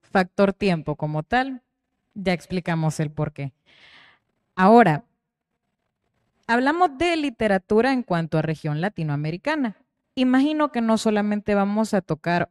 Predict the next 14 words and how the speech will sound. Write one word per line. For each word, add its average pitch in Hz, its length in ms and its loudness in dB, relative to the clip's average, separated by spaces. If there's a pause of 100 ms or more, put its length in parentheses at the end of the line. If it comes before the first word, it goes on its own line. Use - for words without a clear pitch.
un 196 200 0
país, 151 480 -4
¿verdad? 196 580 -6
Sino 180 380 -4
que 196 180 -2
hay 180 180 -2
una 175 200 -2
variedad. 170 480 -2 (680)
Con 226 220 4
esta 269 200 0
investigación 269 680 0
que 254 100 -2
han 240 100 0
realizado 214 840 0